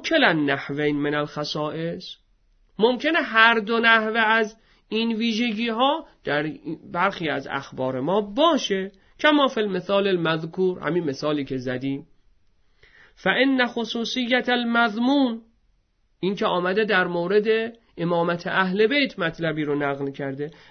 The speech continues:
به قطع النظر عن الم-، عن مذهب المخبر.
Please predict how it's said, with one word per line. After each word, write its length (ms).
به 100
قطع 380
النظر 560
عن 280
الم-، 540
عن 140
مذهب 520
المخبر. 640